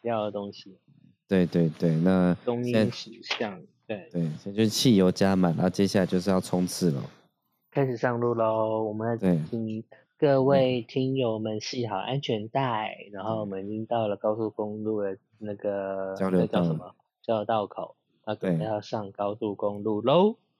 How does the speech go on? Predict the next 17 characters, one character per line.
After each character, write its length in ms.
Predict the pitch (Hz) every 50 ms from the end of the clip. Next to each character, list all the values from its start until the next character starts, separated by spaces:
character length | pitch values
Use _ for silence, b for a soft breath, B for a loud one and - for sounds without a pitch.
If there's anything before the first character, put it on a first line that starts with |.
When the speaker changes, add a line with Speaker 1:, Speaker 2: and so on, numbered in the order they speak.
| _ _ _ _
Speaker 2:
对。 100 | 92 90
对， 80 | 87
我 60 | 85 85
们 180 | 90 95 95
安 180 | 76 98 101 98
心 240 | - - 104 101 101
上 300 | - 113 104 92 90 92
路 160 | 98 92 90
了。 180 | 78 67 64 - - _ _ _ _ _ _ _ _ _ _ _ _
对， 200 | _ - - 104
Speaker 1:
对。 40 | 82
Speaker 2:
所 240 | - - - - 90
以 460 | 92 92 92 90 90 85 82 78 71 - - _
今 220 | - 131 135 143
天 320 | 139 - 151 143 139 139 135
很 220 | 120 113 95 85
高-， 300 | - - - 104 95 95